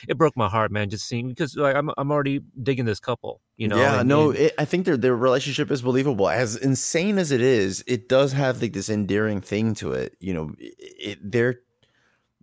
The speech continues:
Speaker 2: they're kind of cut from the same cloth. They're two giant losers that kind of came together.
Speaker 1: Yeah. Two peas in a pod is what I put in my notes early
Speaker 2: Yeah.
Speaker 1: in the movie. Like,
Speaker 2: Yeah.
Speaker 1: early on, I got that chemistry right away.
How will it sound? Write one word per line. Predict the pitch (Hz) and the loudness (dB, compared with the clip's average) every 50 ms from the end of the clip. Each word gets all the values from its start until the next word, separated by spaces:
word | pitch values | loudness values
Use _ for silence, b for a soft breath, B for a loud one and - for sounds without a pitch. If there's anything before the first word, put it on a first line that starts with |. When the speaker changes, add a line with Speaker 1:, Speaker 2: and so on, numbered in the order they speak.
| _ _ - 65 | _ _ -20 -10
Speaker 2:
they're | - 107 123 127 127 | -2 2 2 2 2
kind | - - 151 127 | 2 -2 -2 -2
of | 120 - | -2 -2
cut | - - - - | -2 -4 -4 -2
from | - 123 | -2 -4
the | 120 | -2
same | - - 117 123 117 | 0 0 -2 -2 -2
cloth. | - - 98 104 - 214 - | -2 -2 -2 0 0 -2 -2
They're | - 120 | -4 -6
two | - - - 131 | -6 -8 -8 -8
giant | 113 - 113 107 113 110 73 | -6 -2 -2 -2 -2 -2 -2
losers | 85 101 107 117 123 139 143 165 147 | -2 -2 -2 -2 -2 -2 -4 -4 -2
that | 170 113 104 - | -2 -2 -2 -2
kind | - 123 117 | -2 -4 -4
of | 120 - - | -4 -6 -4
came | - 113 113 113 | -4 -2 -2 -2
together. | - 104 95 87 90 92 - 170 | -2 -2 -2 0 0 0 0 0
Speaker 1:
Yeah. | 147 127 - - - _ _ _ _ - | -2 -2 -4 -6 -10 _ _ _ _ -6
Two | - 127 117 | -6 -6 -4
peas | - 120 120 120 | -2 -4 -2 -2
in | 123 | -4
a | 117 | -6
pod | - - 131 131 135 123 | -4 -2 0 0 0 -2
is | 110 98 | -4 -4
what | 107 110 107 | -2 0 0
I | 110 113 113 113 _ - | 0 0 -2 -4 _ -6
put | - 120 | -4 -4
in | 110 107 | -4 -2
my | 104 104 98 | -4 -4 -4
notes | 98 110 113 117 - - | -4 -4 -4 -6 -6 -4
early | 107 98 98 101 | -2 0 0 0
Speaker 2:
Yeah. | 98 85 | 0 0
Speaker 1:
in | 82 | -2
the | 95 101 | -2 -4
movie. | 110 110 110 98 98 - _ | -4 -4 -4 -6 -6 -8 _
Like, | - 104 101 | -6 -4 -2
Speaker 2:
Yeah. | 110 104 | 2 2
Speaker 1:
early | 131 135 139 135 123 | 2 4 4 2 2
on, | 120 120 120 117 104 101 | 4 4 4 4 2 2
I | 113 107 | 0 -2
got | 92 - 110 - | -2 -2 -2 0
that | - 110 101 90 | 0 -2 -2 -2
chemistry | - - 117 107 98 - - 95 | -2 -4 -4 -4 -4 -6 -6 -4
right | 95 95 98 98 | -2 -2 -2 -2
away. | 95 98 101 98 95 92 | -2 -2 -2 -4 -4 -6